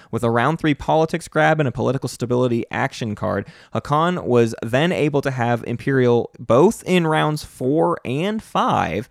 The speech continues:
and kept up, uh, his scoring while having an eye on not painting a target on his back by running away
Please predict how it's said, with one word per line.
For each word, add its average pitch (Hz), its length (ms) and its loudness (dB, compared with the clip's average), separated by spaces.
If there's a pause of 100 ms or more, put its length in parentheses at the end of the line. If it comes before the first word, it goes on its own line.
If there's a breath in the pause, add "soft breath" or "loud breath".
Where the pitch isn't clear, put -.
(260 loud breath)
and 117 260 0
kept 160 260 0
up, 143 340 2
uh, 117 200 4
his 120 160 0
scoring 151 460 2
while 117 140 4
having 117 280 0
an 110 180 -4
eye 123 440 2 (220 loud breath)
on 104 220 -2
not 127 320 0
painting 120 340 -2
a 101 40 -4
target 117 420 -2
on 104 140 -4
his 98 140 -6
back 135 340 0
by 98 100 0
running 110 320 0
away 101 480 0